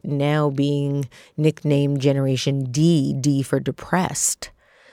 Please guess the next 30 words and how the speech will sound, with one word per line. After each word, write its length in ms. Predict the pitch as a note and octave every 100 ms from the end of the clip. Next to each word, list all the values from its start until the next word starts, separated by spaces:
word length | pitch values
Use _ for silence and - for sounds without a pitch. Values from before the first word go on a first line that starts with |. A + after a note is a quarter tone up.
| _ _ _
because 500 | D#3 D3+ D3+ C#3+ C#3
what 240 | C#3+ C#3
they're 220 | C#3+ C3 C3+
ending 320 | C3+ C#3 C#3
up 140 | C#3+ -
doing 400 | E3 E3 C#3 C#3
is 140 | C3+
comparing 680 | - C#3 - D3+ C#3+ C3 B2+
what 220 | C#3+ -
seems 420 | - D#3+ F3+ E3
to 100 | -
be 200 | D3+ C#3
these 220 | C3+ C3+
perfect 500 | - - C#3 - C3
lives 420 | D3 C#3 C3+ B2+ -
other 220 | D3+ C#3 C3+
people 340 | C#3+ C3+ C3+
have 400 | C3 C3+ C3 C#3
online, 720 | B2 B2+ C3+ C#3 C#3 C#3 C3+
on 100 | C#3
Instagram, 800 | C#3+ C#3+ - B2+ C#3 C3+ C3+ C#3
on 200 | C3+ C3+
Snapchat, 600 | - C#3 C#3 - C#3 -
whatever, 560 | C#3 D3 D#3 B2 A#2 - - - - - _
and 160 | D#3 C#3+
feeling 400 | - C#3 C3+ C#3
that 160 | C3+ -
they're 220 | C3+ C3+
less 380 | D3+ C#3+ E3+ -
than. 560 | - B2 G#2+ - C#3+